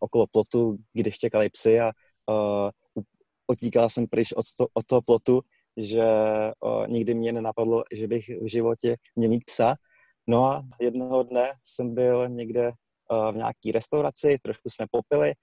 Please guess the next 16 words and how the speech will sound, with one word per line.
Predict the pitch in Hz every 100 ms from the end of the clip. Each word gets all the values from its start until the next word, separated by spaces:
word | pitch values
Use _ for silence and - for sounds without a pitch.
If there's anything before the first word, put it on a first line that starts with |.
| _ _
a | 113
tam | 113 117 107
byl | 113 117 113 117 _ _ -
malinkatej, | 107 113 120 131 120 107
eh, | 98 _ - 107 104 -
pejsek, | 113 120 - 139 131 - 104
už | - -
ani | 104
nevím, | 107 110
co | -
to | 117
bylo | 117
za | 92
plemeno, | 92 117 123 127 127 _ _ -
a | 104 104 104 104
strašně, | - 107 98 - 117 113 110